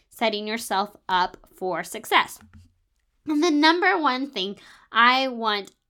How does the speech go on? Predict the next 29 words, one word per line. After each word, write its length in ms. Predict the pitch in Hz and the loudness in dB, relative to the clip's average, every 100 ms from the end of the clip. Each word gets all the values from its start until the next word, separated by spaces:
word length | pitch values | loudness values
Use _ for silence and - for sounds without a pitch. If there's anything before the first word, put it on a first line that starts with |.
| - | 4
every 500 | 269 320 311 392 302 | 6 6 6 2 2
military 500 | 277 247 254 254 240 | 0 -2 -2 -2 -4
family 440 | 240 190 190 196 190 | -4 -8 -8 -8 -8
to 160 | 196 | -8
know 480 | 208 233 254 196 214 - - _ _ | -6 -2 0 0 -2 -10 -20 _ _
to 220 | - 285 269 | -4 0 0
set 280 | 277 220 | 2 0
yourself 400 | 240 262 233 190 - | 0 -4 -4 -6 -4
up 300 | 196 185 - - | -6 -6 -12 -20
for 400 | - 208 214 294 | -12 -4 -2 -2
success 640 | 320 440 - 208 175 - - | -2 -6 -2 -2 -2 -6 -10
is 160 | 240 262 | -8 0
that 220 | 269 226 | 0 0
you 160 | 254 | -4
start 460 | 302 - 247 254 247 - _ _ | -6 -4 -2 0 -2 -10 _ _
saving 640 | - - 214 208 214 208 196 - | -16 -6 -4 -4 -8 -10 -14 -16
money 560 | 202 196 180 175 180 - - | -12 -10 -10 -12 -16 -20 -12
now. 280 | 190 156 | -8 -8
The 180 | 208 240 | -6 -4
more 440 | 247 262 277 320 339 | -2 -2 2 2 2
that 200 | 320 233 | -2 -2
you 280 | 262 294 | -4 -4
can 300 | 294 302 277 | -4 -4 -4
prep 400 | 262 - 262 269 - | -8 -2 0 0 -6
in 140 | 254 | -10
advance, 580 | 247 214 214 233 269 - _ _ _ | -10 -8 -10 -10 -10 -16 _ _ _
the 80 | 233 | -8
better 400 | 208 202 208 - | -4 -2 -2 -4
off 340 | 196 190 190 | -4 -4 -4